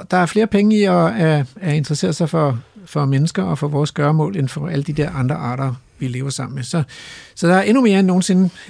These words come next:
brug for programmet Vildspor her. Øh, reklame? Nej.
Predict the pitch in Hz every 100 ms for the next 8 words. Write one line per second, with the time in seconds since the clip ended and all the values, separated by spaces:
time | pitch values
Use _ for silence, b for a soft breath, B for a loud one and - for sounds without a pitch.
0 | - 175 202 175 131 - 156 139 151 151
1 | 143 - 147 131 127 - _ - 139 120
2 | 90 87 117 _ _ - b _ 151 -
3 | 113 143 165 B B -